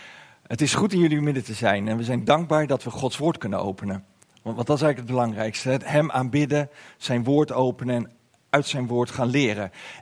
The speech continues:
En dat gaan we doen aan de hand van Efeze vanochtend. Efeze.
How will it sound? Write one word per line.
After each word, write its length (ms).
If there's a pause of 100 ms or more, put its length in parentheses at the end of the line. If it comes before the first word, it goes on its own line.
En 220
dat 140
gaan 160
we 100
doen 280
aan 140
de 60
hand 220
van 360 (400)
Efeze 600
vanochtend. 760 (500)
Efeze. 640